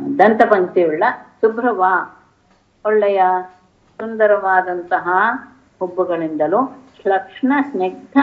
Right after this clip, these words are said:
ಅಪಾಂಗಿನ ನುಣುಪಾದ ಮೃದುವಾದ ಕಣ್ಣೋಟದಿಂದ, ಪದ್ಮಕೋಶ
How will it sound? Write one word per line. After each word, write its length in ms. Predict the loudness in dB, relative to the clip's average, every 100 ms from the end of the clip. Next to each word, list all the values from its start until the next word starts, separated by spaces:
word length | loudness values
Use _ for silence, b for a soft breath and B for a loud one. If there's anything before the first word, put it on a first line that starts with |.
| 0
ಅಪಾಂಗಿನ 760 | -4 -4 -6 -4 -6 -10 -10 -6 -6 -6 -12 _ _ _
ನುಣುಪಾದ 600 | 0 2 2 2 2 2 2 2 0 -8 -4
ಮೃದುವಾದ 600 | 4 4 8 6 6 6 4 2 -10 -20 _ _ _ _ _
ಕಣ್ಣೋಟದಿಂದ, 920 | 2 4 4 4 4 4 4 4 4 6 4 2 -6 -20 _ 0
ಪದ್ಮಕೋಶ 680 | 0 4 4 4 4 4